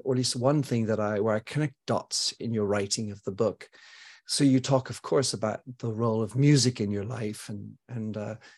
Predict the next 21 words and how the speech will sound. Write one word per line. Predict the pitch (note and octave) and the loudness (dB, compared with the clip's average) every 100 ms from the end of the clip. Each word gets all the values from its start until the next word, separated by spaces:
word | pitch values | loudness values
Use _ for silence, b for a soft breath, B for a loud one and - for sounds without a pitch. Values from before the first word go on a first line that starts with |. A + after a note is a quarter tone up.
| b _ G#2+ | b _ -10
uh, | G#2 | -8
the | A2+ A2 A#2 | -4 -2 2
Arcade | A2+ A#2+ B2 - A#2 A2+ G#2+ | 2 0 -2 -2 0 0 -4
Fire | - A#2+ B2 A2+ A2 | -4 -2 0 0 -2
concert | - - A#2 - A2+ - - - | -4 -2 0 0 -2 -4 -10 -12
in | A#2 | -14
Paris | A2+ A#2+ A2+ G#2+ A2 - | -6 -2 0 0 0 -4
that | A2 | -4
you | |
attended. | A#2 C3+ C#3 C#3 C3+ B B B B - | -4 0 2 4 2 B B B B 2
You | D#3 E3+ | 8 10
also | D#3+ - C#3+ | 10 6 4
say | - C3+ | 6 6
that | C3 B2+ - | 8 6 2
art | E3 D3+ G#2 - - - _ | 2 4 4 0 -8 -10 _
is | C3+ A#2+ | -2 0
as | A#2 | 2
vital | A2+ B2+ B2+ B2 A2+ - | 4 4 4 4 0 0
as | A#2 A2+ - - | -2 -4 -6 -2
oxygen. | C3+ C3+ - B2 F#2+ G#2+ G#2 B2+ - _ _ _ _ _ _ - | -2 0 0 0 -2 -6 -8 -10 -12 _ _ _ _ _ _ -10
Uh, | A#2 G#2 | -8 -6